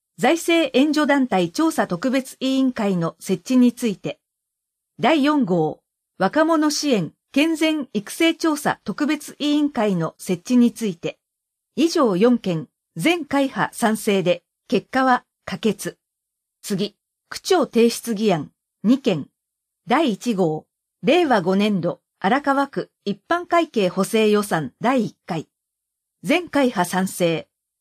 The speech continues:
なお、共産党で討論がありました。結果は、可決。同意第一号、荒川区監査委員の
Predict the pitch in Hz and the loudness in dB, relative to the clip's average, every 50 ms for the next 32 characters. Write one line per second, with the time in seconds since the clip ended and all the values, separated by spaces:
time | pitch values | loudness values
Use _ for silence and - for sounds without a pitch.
0 | _ - 196 208 202 165 147 - _ _ _ _ _ _ - 269 320 311 - 302 | _ -4 -2 0 0 0 -2 -6 _ _ _ _ _ _ 0 2 2 2 2 0
1 | 302 302 294 - 285 277 277 247 262 262 262 _ - - 339 349 339 269 226 208 | 0 0 0 0 0 0 2 2 2 2 0 _ -4 -2 0 0 2 2 0 0
2 | 185 170 165 - - - 180 185 180 185 180 180 - - - - - - _ _ | 0 -2 -2 -4 -4 -4 -4 -4 -2 -2 -4 -4 -6 -8 -10 -12 -12 -12 _ _
3 | _ _ _ _ _ _ _ - 240 196 - - - 277 262 269 247 - _ _ | _ _ _ _ _ _ _ -4 -4 -4 -4 -4 -4 -2 -2 -2 -2 -4 _ _
4 | _ _ _ - - 185 175 - 202 - - - 170 - _ _ _ _ _ _ | _ _ _ -8 -6 -6 -4 -4 -4 -6 -6 -8 -14 -14 _ _ _ _ _ _
5 | _ _ _ _ _ _ _ _ _ _ _ - 196 254 302 311 311 302 294 - | _ _ _ _ _ _ _ _ _ _ _ 0 2 2 4 2 2 0 -2 -4
6 | - _ - 170 214 294 339 330 233 196 185 - - 254 208 202 180 160 156 - | -6 _ -6 -2 0 2 2 2 0 0 -2 -4 -4 -2 0 2 0 0 0 -4
7 | - _ _ _ _ _ _ _ _ - 190 262 311 330 - 330 330 339 330 330 | -10 _ _ _ _ _ _ _ _ -2 0 0 0 2 2 4 4 4 2 0
8 | - 202 - - - - 262 311 349 - - 349 349 330 - 330 339 330 302 285 | 0 -4 -4 -4 -4 -2 -2 -2 -2 0 0 2 2 2 0 0 0 0 2 2
9 | 247 202 180 165 165 - | 2 2 0 -2 -4 -6